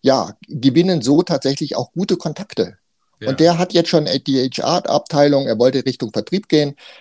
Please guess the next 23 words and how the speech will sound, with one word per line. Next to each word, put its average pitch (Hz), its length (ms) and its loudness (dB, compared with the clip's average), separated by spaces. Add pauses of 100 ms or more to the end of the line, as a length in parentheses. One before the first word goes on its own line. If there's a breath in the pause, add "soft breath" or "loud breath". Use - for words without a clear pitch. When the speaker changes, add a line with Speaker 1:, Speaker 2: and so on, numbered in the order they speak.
Speaker 1:
hat 113 200 0
dort 147 260 4
auch 127 200 2
schon 117 300 -6
den, 110 280 -4
den 110 200 -8
Vertriebschef 156 600 -4
angeschrieben. 110 800 -2 (320 loud breath)
Und - 380 -2 (120)
ja, - 160 0 (120)
so 123 200 0
geht 131 220 0
man 147 140 0
auch 196 200 0
deinen 107 260 2
Weg 123 180 2
und 135 160 -4
kann - 180 -6
auch 113 140 -6
sehr - 140 -4
erfolgreich - 420 -2
unterwegs 170 380 0
sein. - 180 -12